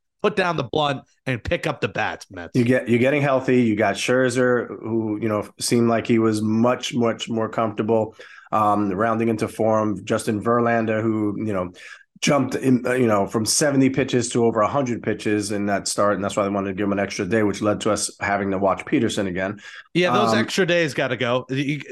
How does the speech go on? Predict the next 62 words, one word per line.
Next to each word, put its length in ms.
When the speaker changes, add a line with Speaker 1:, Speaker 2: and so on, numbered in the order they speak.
Speaker 1:
five 280
starters, 400
please. 280
They 100
don't 200
have 260
enough 180
starters 480
to 80
do 140
that. 120
I 120
get 180
why 160
they 120
did 200
that. 240
This 220
was 140
fine, 460
but 240
Speaker 2:
They, 80
Speaker 1:
no 120
more. 200
Speaker 2:
they 60
should 200
have, 220
they 120
should 200
have 120
planned. 360
Here's 200
the 100
thing, 280
foresight, 680
uh, 480
knowing 360
that 200
you 60
had 240
two 160
guys 360
that 100
are, 340
you 80
know, 380
forty-year-old, 880
and 200
knowing 240
you 100
had 340
a 260
Japanese 420
pitcher 320
who's 160
not 220
used 200
to 60
pitching 340
every 160
fifth 240
day, 200